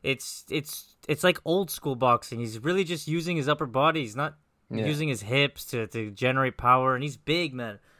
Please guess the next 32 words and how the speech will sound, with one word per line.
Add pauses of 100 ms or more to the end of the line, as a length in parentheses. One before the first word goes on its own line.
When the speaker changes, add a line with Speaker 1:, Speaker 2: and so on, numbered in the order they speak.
(140)
Speaker 1:
But, (280)
um,
I'd
love
to
see
him
in,
Speaker 2:
Definitely,
Speaker 1:
in
Speaker 2:
definitely.
Speaker 1:
M
M
A
at
Speaker 2:
With
Speaker 1:
some
Speaker 2:
his
Speaker 1:
point,
Speaker 2:
wrestling
Speaker 1:
which
he
Speaker 2:
background?
Speaker 1:
talked
about
after
the
fight
Speaker 2:
Yeah.
Speaker 1:
as
well. (560)
Um,